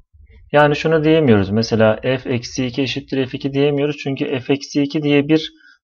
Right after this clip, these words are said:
eleman yok. Tanım kümesinde f eksi iki yok. O yüzden D seçeneğinde verilen her ne kadar kural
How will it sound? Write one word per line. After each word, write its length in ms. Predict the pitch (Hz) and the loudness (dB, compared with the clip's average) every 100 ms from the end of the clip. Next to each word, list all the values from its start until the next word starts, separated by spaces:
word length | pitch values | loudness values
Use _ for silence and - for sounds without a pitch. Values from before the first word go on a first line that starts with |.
| - | 2
eleman 420 | 120 135 160 143 | 4 4 4 4
yok. 200 | 95 - | 0 -2
Tanım 260 | 110 123 | -2 -2
kümesinde 540 | 135 123 113 123 135 131 | -2 -2 0 -2 -4 -2
f 120 | 226 | -2
eksi 260 | 185 - - | -2 -6 -12
iki 180 | - | -10
yok. 200 | - - - - - _ | -14 -14 -20 -20 -20 _
O 100 | 165 | 0
yüzden 380 | 190 120 113 151 - _ _ | 0 2 0 0 -8 _ _
D 240 | 120 160 175 | 0 2 0
seçeneğinde 680 | - 123 107 101 95 98 | -4 -2 0 0 0 -2
verilen 320 | 117 117 117 127 | 0 2 2 2
her 260 | 131 156 | 0 0
ne 100 | 180 | 0
kadar 320 | 170 135 123 | 0 2 0
kural 340 | 233 147 135 | 2 4 6